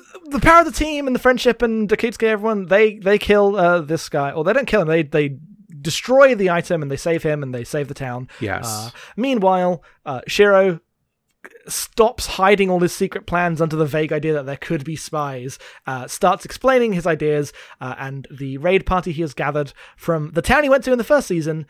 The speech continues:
Speaker 1: so it includes Demikos, which is the guy that he just mercilessly owned with Nyanta.
Speaker 2: Oh, and William Massachusetts,
Speaker 1: Yeah.
Speaker 2: who turned him down for joining his guild.
Speaker 1: Yes, and William Massachusetts, who is a gamer. He's a gamer's gamer. He loves, he loves the game.
Speaker 2: Yeah.
Speaker 1: Uh, they all team up together and, uh,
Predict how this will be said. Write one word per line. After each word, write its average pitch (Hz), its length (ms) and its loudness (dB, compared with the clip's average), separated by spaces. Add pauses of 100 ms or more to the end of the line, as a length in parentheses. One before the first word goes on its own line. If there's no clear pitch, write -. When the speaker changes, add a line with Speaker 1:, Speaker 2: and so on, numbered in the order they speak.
(140)
Speaker 1:
so - 140 -8
it 175 60 -6
includes 170 360 0
Demikos, 165 480 0
which 139 120 -8
is 143 80 -6
the - 60 -6
guy 143 180 -2
that 147 120 -6
he 147 80 -2
just 135 260 -8
mercilessly 208 580 2
owned 185 300 4
with 165 160 0
Nyanta. 165 520 2
Speaker 2:
Oh, 120 180 -4
and 170 280 2
William 165 320 4
Massachusetts, 135 800 -4
Speaker 1:
Yeah. 190 260 2
Speaker 2:
who 107 180 -6
turned 135 300 -2
him 107 100 -6
down 110 380 -2
for 113 140 -14
joining 110 320 -8
his 107 160 -10
guild. 110 500 -8
Speaker 1:
Yes, 139 200 -6
and 147 160 -8
William 165 180 -2
Massachusetts, 160 460 -8
who 143 80 -4
is 139 60 -4
a 139 60 -6
gamer. 190 380 -4 (140)
He's 135 160 -10
a 135 40 -14
gamer's 185 280 -2
gamer. 202 280 -2
He 185 120 -4
loves, 170 220 -2
he 175 120 -4
loves 175 140 -4
the 175 80 -16
game. 123 300 -12 (800)
Speaker 2:
Yeah. 170 240 -6 (120)
Speaker 1:
Uh, 135 240 -12 (320)
they 220 160 8
all 208 140 6
team 202 220 -2
up 196 100 -2
together 156 380 -2
and, 143 220 -8
uh, 120 260 -8